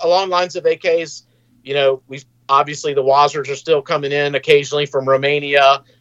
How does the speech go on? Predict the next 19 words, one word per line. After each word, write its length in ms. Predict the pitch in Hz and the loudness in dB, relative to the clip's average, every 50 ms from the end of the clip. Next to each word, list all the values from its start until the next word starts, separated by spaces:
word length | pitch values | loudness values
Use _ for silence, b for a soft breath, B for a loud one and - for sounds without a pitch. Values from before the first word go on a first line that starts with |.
| _ _ | _ _
the 80 | - - | -8 0
Draco 380 | 139 147 147 143 - 143 139 | 4 4 4 4 4 2 2
series. 720 | 135 - - 139 143 143 147 143 139 139 139 143 135 - - _ _ _ _ _ _ - | 2 0 -4 -2 2 4 4 4 2 0 -4 -6 -8 -12 -16 _ _ _ _ _ _ 0
Um, 200 | 123 123 123 123 | 2 2 2 2
but 120 | 127 - | 0 -2
the 80 | 135 156 | 0 4
U 100 | 190 - | 6 6
S 160 | 170 - - | 6 6 4
A 120 | 160 151 | 2 2
Ks 440 | - - 156 147 156 151 147 135 127 | 4 2 4 4 4 2 0 -4 -2
really 300 | 127 135 139 143 147 143 | 0 2 4 4 4 2
is 120 | 139 131 131 | 0 0 2
where 120 | 135 131 | 2 2
our 80 | 127 117 | 2 2
bread 180 | 123 131 131 123 | 4 2 2 4
and 60 | 113 | 2
butter 240 | 127 131 131 135 139 | 0 0 4 4 2
is 140 | 139 135 | 2 2
now 280 | 139 135 139 139 131 | 2 2 2 2 0